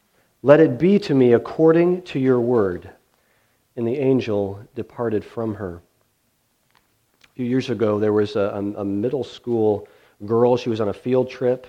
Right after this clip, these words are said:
with the rest of her classmates, and they hadn't been off the bus for very long, and she started to have pains in her stomach.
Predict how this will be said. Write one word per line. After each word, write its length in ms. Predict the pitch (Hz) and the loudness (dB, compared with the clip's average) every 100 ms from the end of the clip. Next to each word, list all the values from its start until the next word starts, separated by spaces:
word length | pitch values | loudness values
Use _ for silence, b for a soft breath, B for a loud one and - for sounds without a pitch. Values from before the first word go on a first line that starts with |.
| - | -10
with 160 | 107 | -8
the 60 | 101 | -2
rest 260 | 107 120 117 | -2 -2 -6
of 80 | |
her 120 | - 104 | -8 -10
classmates, 840 | - 123 123 - 120 113 117 - | -6 -4 -4 -4 -2 -2 -2 -6
and 100 | 104 | -6
they 80 | 110 | -4
hadn't 320 | 147 113 104 | -4 -4 -2
been 100 | 117 | 0
off 220 | 120 117 | 0 0
the 80 | 107 | -2
bus 280 | 117 131 - | 2 0 0
for 160 | 107 | -6
very 340 | 101 117 117 104 | 0 2 2 2
long, 360 | 113 143 104 | 0 0 -2
and 80 | 101 | -4
she 140 | - | -8
started 240 | 110 135 123 | -8 -4 -2
to 60 | |
have 120 | 101 - | -2 -4
pains 280 | 113 104 | -4 -4
in 60 | 104 | -6
her 120 | 95 | -10
stomach. 560 | - - 175 92 - | -12 -12 -10 -10 -12